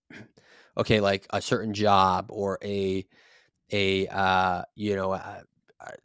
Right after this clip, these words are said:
maybe when we moved here, when we had to find a church and things like that. And we knew the season God had for us. So, so the season God had for us was a season of rest, a season that we were not in any type of church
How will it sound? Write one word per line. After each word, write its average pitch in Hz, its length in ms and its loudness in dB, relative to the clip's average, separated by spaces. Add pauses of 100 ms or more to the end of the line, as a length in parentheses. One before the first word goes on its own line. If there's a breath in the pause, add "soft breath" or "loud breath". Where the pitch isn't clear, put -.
(180)
maybe 104 380 -4 (280)
when 101 140 -4
we 101 80 -4
moved 104 280 -2
here, 107 240 2
when 98 260 -4
we 104 100 -4
had 95 160 2
to 98 80 -4
find 98 240 0
a 90 60 -6
church - 320 -2
and 95 100 -6
things 95 160 -8
like 92 140 -6
that. 92 240 -2 (300 loud breath)
And 117 220 2
we 165 200 4
knew 156 360 4
the 113 120 -2
season 117 480 0
God 98 260 -2
had - 280 -8
for - 160 -6
us. - 100 -6
So, 110 100 -6
so - 140 -6
the 104 40 -6
season 139 300 2
God 123 200 8
had 101 240 4
for 101 200 2
us - 160 -2
was 95 540 2 (360 soft breath)
a 104 80 0
season 101 360 -2
of 101 120 -8
rest, - 540 2
a 104 80 -2
season 101 360 -2
that 95 120 0
we 98 100 -2
were 92 200 -2
not 92 240 2
in 101 160 -6
any 98 180 -4
type - 220 2
of 101 100 -4
church - 320 -4